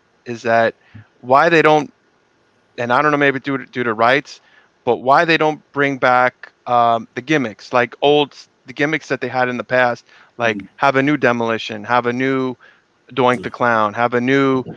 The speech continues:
Speaker 1: uh, Nature Boy, you know what I mean? 'Cause there was a Nature Boy, uh, Buddy Rogers before Ric
Speaker 2: Yeah.
Speaker 1: Flair, you know, why can't there not be another one? Um, you know, uh,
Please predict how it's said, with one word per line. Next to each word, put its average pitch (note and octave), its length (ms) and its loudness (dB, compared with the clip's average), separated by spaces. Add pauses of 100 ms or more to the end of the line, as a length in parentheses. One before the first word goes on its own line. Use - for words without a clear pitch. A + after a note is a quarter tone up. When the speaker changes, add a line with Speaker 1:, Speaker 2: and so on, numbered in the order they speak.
(300)
Speaker 1:
uh, A#2 240 2
Nature C#3+ 420 0
Boy, A2 400 -2 (140)
you B2 100 -10
know B2+ 100 0
what B2+ 120 2
I B2+ 80 2
mean? C3 320 -4 (260)
'Cause A#2+ 140 -4
there C3+ 100 2
was C#3 220 2
a C#3 60 0
Nature C3 280 0
Boy, A#2 320 0 (260)
uh, A2+ 140 0
Buddy B2 260 2
Rogers A2+ 440 2
before A#2 340 -2
Ric A2+ 200 -6
Speaker 2:
Yeah. A2+ 60 -6
Speaker 1:
Flair, A2 340 -2
you A#2 80 -10
know, A#2 120 -2
why B2 200 4
can't C3 240 -2
there C3 180 2 (380)
not B2+ 240 0
be C3+ 120 0
another B2+ 320 4
one? G#2+ 280 -6 (400)
Um, A2+ 500 2 (640)
you A#2+ 140 -4
know, A2 280 -2
uh, A2 320 -2